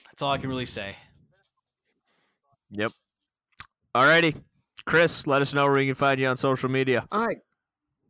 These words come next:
Speaker 3: Uh, you can find me on Twitter. That's at Castellani twenty fourteen. That's at C A S T E L L A N I two oh one four. There you'll find the link to my, uh, YouTube page as well, the Castellani Losers Club.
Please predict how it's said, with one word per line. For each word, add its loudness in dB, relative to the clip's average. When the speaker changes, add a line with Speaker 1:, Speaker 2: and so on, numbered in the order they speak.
Speaker 3:
Uh, 2
you 0
can -8
find 0
me -2
on -2
Twitter. -2
That's -4
at -2
Castellani -2
twenty -4
fourteen. -4
That's -4
at -2
C -2
A 0
S -2
T -6
E -2
L 0
L -2
A -2
N -6
I -2
two -6
oh 0
one -2
four. 0
There 0
you'll -2
find -2
the 0
link -4
to -4
my, -2
uh, -8
YouTube -4
page -2
as -6
well, -2
the -12
Castellani -6
Losers -6
Club. -2